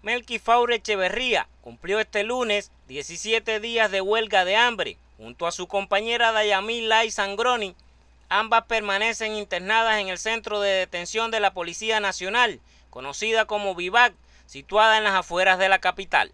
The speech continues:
Estas dos activistas realizaron una protesta el seis de agosto en la calle Montes del municipio Habana Vieja, en la que portaban un cartel y lanzaron folletos al aire.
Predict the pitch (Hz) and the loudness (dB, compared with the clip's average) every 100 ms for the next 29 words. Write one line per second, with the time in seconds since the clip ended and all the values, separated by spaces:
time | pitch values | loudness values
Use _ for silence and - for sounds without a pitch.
0 | _ _ _ _ - 185 - 208 190 226 | _ _ _ _ -4 -2 2 2 2 -2
1 | - 196 185 185 214 254 - 185 - _ | 0 -2 0 -4 -6 -6 -2 -4 -4 _
2 | - 95 135 196 196 220 220 226 214 202 | -12 -10 -4 2 4 4 0 -2 0 -2
3 | 202 233 - 214 196 220 220 202 185 240 | -2 -2 0 -2 -2 -2 0 0 2 2
4 | 240 - 110 _ 98 131 151 196 208 214 | 2 -4 -18 _ -8 -4 2 4 4 2
5 | 220 233 226 214 202 196 190 185 220 226 | 2 -2 0 -2 0 -2 -4 -8 -8 -8
6 | 226 208 208 220 202 208 254 233 147 - | 0 4 4 4 2 0 0 2 0 -6
7 | - _ 127 131 160 170 180 - 220 226 | -16 _ -8 -6 -4 -6 -2 4 4 4
8 | 220 220 233 214 196 196 247 240 208 - | 0 -8 -8 2 2 2 0 0 -2 -12
9 | _ 147 147 160 214 214 226 208 175 170 | _ -8 -6 -4 4 4 4 0 -4 -2
10 | 185 - 196 - 196 190 165 127 101 | -2 -2 -8 -4 0 4 4 2 -6